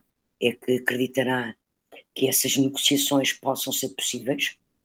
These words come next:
até nos próximos anos. Hum, mas, eh, acredito que,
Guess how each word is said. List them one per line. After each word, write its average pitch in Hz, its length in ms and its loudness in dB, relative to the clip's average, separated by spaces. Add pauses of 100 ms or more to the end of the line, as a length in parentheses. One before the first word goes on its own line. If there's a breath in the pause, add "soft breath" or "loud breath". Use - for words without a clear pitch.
(260)
até 131 200 2
nos 131 160 2
próximos 120 500 -6
anos. 127 380 -6 (680)
Hum, 160 640 4
mas, 170 580 4
eh, 175 340 0 (480 loud breath)
acredito 147 840 -2
que, 135 300 -2